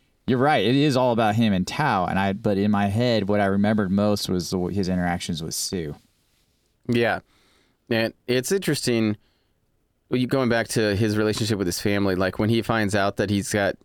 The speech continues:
Speaker 2: they don't say what he's got, but you t-, clearly know it's terminal.
Speaker 1: Sure.
Speaker 2: Um, and he calls his son, and it, and, like, that scene when his son's like, "Oh, it's my dad calling. That's weird,"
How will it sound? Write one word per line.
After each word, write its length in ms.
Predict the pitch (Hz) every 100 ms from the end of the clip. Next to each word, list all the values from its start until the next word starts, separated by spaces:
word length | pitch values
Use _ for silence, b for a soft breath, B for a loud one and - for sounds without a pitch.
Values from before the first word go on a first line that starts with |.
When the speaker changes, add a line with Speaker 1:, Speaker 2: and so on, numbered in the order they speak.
| _
Speaker 2:
they 120 | - 143
don't 180 | 208
say 220 | - 190 175
what 140 | 170
he's 220 | 135 139 - _ _ _ _ 120
got, 300 | 120 151 110
but 120 | 117 113
you 120 | 113
t-, 240 | - 139
clearly 380 | - 147 143 127
know 140 | 117 107
it's 120 | -
terminal. 560 | - 143 107 98 104 b b b b b b
Speaker 1:
Sure. 100 | 113
Speaker 2:
Um, 360 | 110 104 101 -
and 140 | 120 110
he 60 |
calls 320 | 104 131 139
his 140 | 123 107
son, 500 | - 131 104 92 - _
and 180 | - 101
it, 200 | 104 92
and, 200 | 110 107
like, 300 | 107 98 - b b _
that 200 | 143 -
scene 640 | - - 156 147 135 120 - _ _ _ _ _ _ _
when 340 | 117 117 107 104
his 140 | 113
son's 260 | - 120 113
like, 300 | 104 87 -
"Oh, 240 | - - -
it's 120 | -
my 140 | 113 95
dad 300 | 85 - 185
calling. 360 | 101 82 78
That's 220 | 55 - -
weird," 380 | 80 82 123